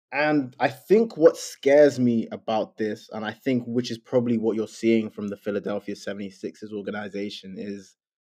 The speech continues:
they're taking a stand. I think they're tr-, really trying to put their foot down. Uh, I think Daryl Morey,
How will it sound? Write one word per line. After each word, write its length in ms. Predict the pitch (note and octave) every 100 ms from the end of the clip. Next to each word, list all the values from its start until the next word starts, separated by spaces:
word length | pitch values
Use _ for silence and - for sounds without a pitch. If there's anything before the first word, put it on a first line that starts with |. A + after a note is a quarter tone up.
| _ _ _
they're 140 | - A2
taking 360 | A2+ C#3 C3
a 60 | A#2+
stand. 640 | - A#2+ B2 C#3 D3 D#3 _ -
I 120 | G2+
think 240 | A2 C3 A2+
they're 180 | A#2 A2+
tr-, 160 | -
really 300 | A2+ B2 A#2+
trying 180 | A2+ A2+
to 60 | A2
put 220 | - A#2
their 120 | A2
foot 300 | - A#2+ A2+
down. 420 | A2 A2 A2+ B2 B2+
Uh, 80 | G2+
I 100 | G2
think 220 | D3 A#2+
Daryl 280 | C3 C3+ B2+
Morey, 520 | B2 C3 B2 A2